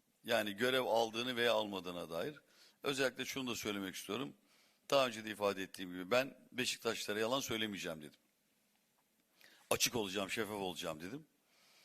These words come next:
Ve burada ifade ettim. Şenol Güneş Hoca'yla bugüne kadar bir kelime konuşulmamıştır. Bırakın anlaşma yapılmasını.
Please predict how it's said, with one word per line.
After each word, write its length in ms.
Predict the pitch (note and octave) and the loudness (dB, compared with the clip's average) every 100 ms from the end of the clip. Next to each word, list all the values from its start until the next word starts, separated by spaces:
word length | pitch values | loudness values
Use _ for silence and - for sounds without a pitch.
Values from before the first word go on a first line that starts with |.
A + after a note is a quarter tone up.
| _ _ - _ - | _ _ -20 _ -4
Ve 220 | C#3 B2 | -2 -2
burada 240 | A#2+ B2+ | -2 0
ifade 380 | B2+ - A#2 A#2 | -2 4 4 4
ettim. 340 | A2 - E2+ - _ _ _ _ _ _ | -4 -8 -14 -18 _ _ _ _ _ _
Şenol 360 | - B2+ C#3 B2+ | -2 0 2 0
Güneş 300 | A#2+ A#2 A#2+ | -2 0 0
Hoca'yla 560 | G#2 G#2 G2 B2 D#3 - _ _ _ _ | 2 4 4 2 0 -8 _ _ _ _
bugüne 320 | C#3+ C#3+ B2+ A#2+ | -2 0 2 2
kadar 440 | A2 G#2+ A2 G2+ | 0 0 -2 0
bir 180 | D#3 C#3 | -2 -2
kelime 540 | - B2+ A2 G2+ F#2 | 2 2 2 0 -2
konuşulmamıştır. 1000 | - A2+ A2+ C3+ C#3 D3 C#3 - D#3+ - - _ _ _ _ - | -4 -4 -2 -2 0 0 0 0 -2 -6 -16 _ _ _ _ 0
Bırakın 260 | C3 A#2+ | 0 2
anlaşma 420 | A2 G2+ G2 - G#2+ | 0 0 -2 -2 -4
yapılmasını. 680 | F#2+ F#2+ F#2+ F2+ A#2 D3+ | -4 -6 -4 -4 -4 -6